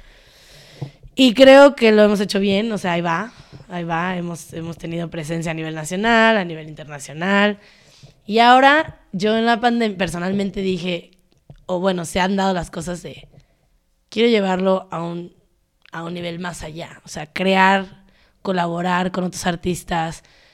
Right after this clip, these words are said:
de todos, en todos los ámbitos. El año pasado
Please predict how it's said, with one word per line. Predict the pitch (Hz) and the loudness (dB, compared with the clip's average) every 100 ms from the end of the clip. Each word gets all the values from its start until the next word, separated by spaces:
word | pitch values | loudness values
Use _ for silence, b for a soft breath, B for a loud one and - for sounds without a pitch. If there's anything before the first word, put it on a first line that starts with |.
| b b b b _ _ | b b b b _ _
de | 214 | 0
todos, | 185 240 226 226 202 - 196 | 4 8 10 8 4 -2 -6
en | 185 | 0
todos | 202 196 | 2 4
los | 175 | 2
ámbitos. | 160 156 - - - b b b _ _ | -4 -6 -12 -20 -20 b b b _ _
El | 180 185 | -8 -4
año | 196 | -4
pasado | 190 175 190 196 240 247 | -4 -2 2 2 2 -2